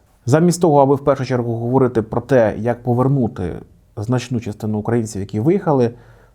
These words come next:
уряд в першу чергу говорить про українську діаспору і про подвійне громадянство. Ми нічого не маємо проти цієї тактики, але насправді треба говорити в першу чергу про тих п'ять мільйонів мінімум українців, які зараз за кордоном.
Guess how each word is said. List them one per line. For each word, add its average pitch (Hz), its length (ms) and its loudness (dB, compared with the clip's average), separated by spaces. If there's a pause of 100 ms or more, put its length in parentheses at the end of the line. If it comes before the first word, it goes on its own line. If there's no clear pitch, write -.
уряд 151 260 2
в - 40 -8
першу 120 260 0
чергу 147 260 0
говорить 120 320 -2
про 117 120 0
українську 104 400 -4
діаспору 135 680 2
і 113 140 -4
про 113 180 -4
подвійне 110 360 -4
громадянство. 110 640 -6
Ми 196 180 2
нічого 151 300 0
не 113 100 0
маємо 95 340 -4
проти 73 480 -6
цієї 69 440 -8
тактики, 101 560 -4 (500)
але 104 180 2
насправді 113 560 0
треба 117 240 -6
говорити 117 300 -4
в - 20 -4
першу 113 220 -10
чергу 120 240 -4
про 110 120 -10
тих 107 200 -10
п'ять 110 260 0
мільйонів 110 420 -2
мінімум 104 540 -2
українців, 113 480 -4
які 101 160 -10
зараз 104 220 -2
за 117 100 -2
кордоном. 135 380 -6